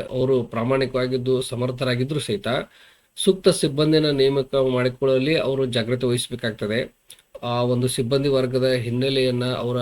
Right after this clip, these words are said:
ಒಂದು ಅನುಭವ, ಜ್ಞಾನ ಏನದೆ ತಿಳ್ಕೊಂಡು ಅಂತ ಸಿಬ್ಬಂದಿಯನ್ನ ಅಲ್ಲಿ ನೇಮಿಸಿಕೊಳ್ಳೋದ್ರಿಂದ ಏನಾಗ್ತದೆ, ಅವರಿಂದ ಒಳ್ಳೆಯ ಒಂದು ಸೇವೆ ಸಿಗ್ತದೆ. ಆ, ಅಸಮರ್ಥ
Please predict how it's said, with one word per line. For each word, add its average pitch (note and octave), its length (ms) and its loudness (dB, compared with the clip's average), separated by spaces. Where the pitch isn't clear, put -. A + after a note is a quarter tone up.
ಒಂದು A#2+ 640 -4
ಅನುಭವ, B2+ 680 0
ಜ್ಞಾನ C3 360 -2
ಏನದೆ C3+ 460 0
ತಿಳ್ಕೊಂಡು C3+ 560 2
ಅಂತ C#3+ 260 -6
ಸಿಬ್ಬಂದಿಯನ್ನ C#3 640 -2
ಅಲ್ಲಿ B2+ 260 0
ನೇಮಿಸಿಕೊಳ್ಳೋದ್ರಿಂದ B2 760 -2
ಏನಾಗ್ತದೆ, B2 580 -2
ಅವರಿಂದ C3 540 -2
ಒಳ್ಳೆಯ B2 440 0
ಒಂದು A#2+ 300 0
ಸೇವೆ B2 320 0
ಸಿಗ್ತದೆ. A2+ 800 -4
ಆ, - 140 -8
ಅಸಮರ್ಥ D#3 440 -2